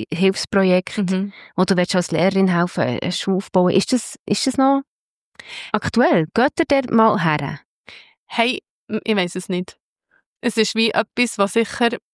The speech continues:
Speaker 2: also wie die Geschichte hinter, wie das dann alles wie so ist zustande gekommen. Eben, ich habe mich überhaupt erst für diesen Beruf entschieden. Wir haben überhaupt erst wegen dem so früh Kinder bekommen.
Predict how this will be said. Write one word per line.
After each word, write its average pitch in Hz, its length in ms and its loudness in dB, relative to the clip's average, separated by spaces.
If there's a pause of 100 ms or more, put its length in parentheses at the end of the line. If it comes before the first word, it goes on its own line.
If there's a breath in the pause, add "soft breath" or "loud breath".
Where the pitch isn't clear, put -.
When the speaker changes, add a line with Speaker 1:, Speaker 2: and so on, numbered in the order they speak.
(1120)
Speaker 2:
also 190 240 -2
wie 214 100 0
die 214 140 -4
Geschichte - 560 -2
hinter, 220 340 0
wie 196 100 -4
das - 260 -2 (100)
dann 208 280 2
alles 196 420 -2
wie 214 160 0
so 214 220 0
ist - 200 -4
zustande 208 380 -2
gekommen. 226 400 2
Eben, 196 180 -2
ich 185 60 0
habe 175 100 -2
mich 185 160 0
überhaupt 185 480 -2
erst 185 200 -2
für - 140 -6
diesen - 200 -2
Beruf 208 280 0
entschieden. 196 800 0
Wir 190 80 0
haben 170 120 0
überhaupt 185 460 -2
erst 185 200 -2
wegen 170 180 -4
dem 190 160 2
so 190 140 -2
früh 196 160 -2
Kinder 202 320 -2
bekommen. 208 200 0